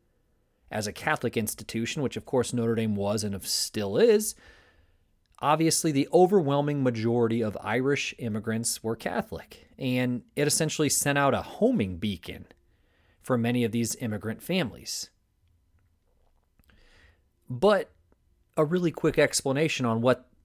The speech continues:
made the Irish immigrants at this time much more likely to go to colleges such as Notre Dame. And I'm gonna paint with a broad brush here, but this still rings true. Broadly speaking, that is.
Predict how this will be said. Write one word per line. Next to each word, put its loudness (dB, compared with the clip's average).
made -2
the 0
Irish 2
immigrants -2
at -6
this 0
time -2
much 2
more 4
likely 2
to -2
go 0
to 0
colleges 0
such -6
as 2
Notre -4
Dame. -14
And 2
I'm 4
gonna 4
paint 0
with 0
a 2
broad 4
brush 4
here, -10
but -6
this 2
still 2
rings 0
true. 0
Broadly 0
speaking, -2
that -4
is. -6